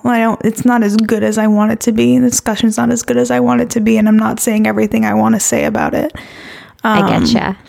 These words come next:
Speaker 1: and Revenge is one of those movies for me. It means so much to me. Um, it's like,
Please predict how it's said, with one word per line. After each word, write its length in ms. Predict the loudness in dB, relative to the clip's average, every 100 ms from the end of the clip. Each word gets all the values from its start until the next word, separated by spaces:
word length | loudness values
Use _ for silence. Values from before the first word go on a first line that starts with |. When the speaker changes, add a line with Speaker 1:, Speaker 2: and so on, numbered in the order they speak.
| _ -20 _ _ _ _
Speaker 1:
and 120 | 2 2
Revenge 360 | 2 2 4
is 120 | 4
one 120 | 4 2
of 60 |
those 140 | 0 2
movies 380 | 2 2 0 -2
for 160 | -2
me. 200 | -2 -2
It 60 | 0
means 260 | 0 0
so 300 | -2 -2 -2
much 320 | -2 -2 -4 -2
to 120 | 2
me. 320 | 4 4 2 -4 -20 -20 _ -4
Um, 580 | 0 0 0 -2 -4 -8 _ _ _ _ _ _ _ _ _ _ _ _ _ _
it's 240 | -6 -4
like, 500 | 0 0 -2 -8 -16